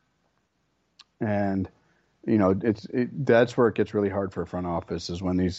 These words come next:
these are the guys that are the faces on billboards, the T V commercials, you know, these have been the building blocks,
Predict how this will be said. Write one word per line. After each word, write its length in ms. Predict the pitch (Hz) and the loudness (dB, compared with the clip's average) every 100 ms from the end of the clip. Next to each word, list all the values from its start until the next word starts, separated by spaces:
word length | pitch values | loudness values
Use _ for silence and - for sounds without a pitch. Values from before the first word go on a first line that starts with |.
| - | -2
these 300 | 135 107 104 | 4 4 6
are 40 | |
the 100 | 101 | 4
guys 340 | 98 95 92 95 | 6 6 4 2
that 100 | 95 | -2
are 80 | |
the 120 | 98 95 | -4 -2
faces 420 | 110 98 - 98 | 0 0 0 -2
on 160 | 95 | 0
billboards, 640 | 95 92 87 85 85 87 - _ _ _ _ _ | 2 2 2 0 -2 -6 -16 _ _ _ _ _
the 60 | 92 | -12
T 200 | - 107 | 0 2
V 160 | 104 | 4
commercials, 800 | 101 98 101 92 104 98 90 - - _ _ _ _ _ _ | 2 0 0 0 -2 -2 -4 -8 -18 _ _ _ _ _ _
you 100 | - | -4
know, 320 | 95 90 87 - _ _ _ _ _ - - _ _ _ 135 | 0 0 -2 -6 _ _ _ _ _ -20 -20 _ _ _ 2
these 240 | 117 107 | 4 4
have 320 | 120 131 123 | 4 4 4
been 160 | 127 117 | 4 4
the 40 | |
building 340 | 104 117 117 98 | 4 4 2 2
blocks, 360 | 98 98 - | 0 -2 -6